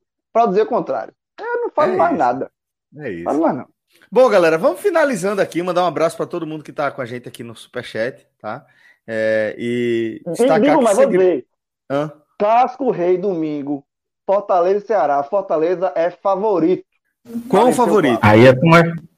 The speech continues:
Speaker 3: a turma já não tá gostando
Speaker 1: Bem,
Speaker 3: muito disso,
Speaker 1: bem
Speaker 3: João.
Speaker 1: favorito, não... não perdeu nenhum clássico esse ano. Tá fazendo campanha, meu, meu irmão,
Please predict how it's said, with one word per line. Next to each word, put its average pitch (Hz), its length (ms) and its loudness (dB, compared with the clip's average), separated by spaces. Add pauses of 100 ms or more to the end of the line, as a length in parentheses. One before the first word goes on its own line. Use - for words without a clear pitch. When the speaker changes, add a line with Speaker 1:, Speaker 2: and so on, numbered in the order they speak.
(280)
Speaker 3:
a 104 100 0
turma 135 200 0
já 156 120 6
não 147 80 2
tá 160 120 6
gostando 165 300 6
Speaker 1:
Bem, 175 40 4
Speaker 3:
muito 135 200 2
disso, 113 280 -4
Speaker 1:
bem 196 140 -2
Speaker 3:
João. 113 240 -2
Speaker 1:
favorito, 226 440 0
não... 226 100 -2 (160)
não 226 140 -2
perdeu 233 260 0
nenhum 262 200 -4
clássico 190 360 -2
esse 185 180 -8
ano. 170 320 -4 (440)
Tá 190 420 2
fazendo 190 280 -2
campanha, 180 320 -4
meu, 175 240 -4 (280)
meu 175 100 -6
irmão, 254 320 -2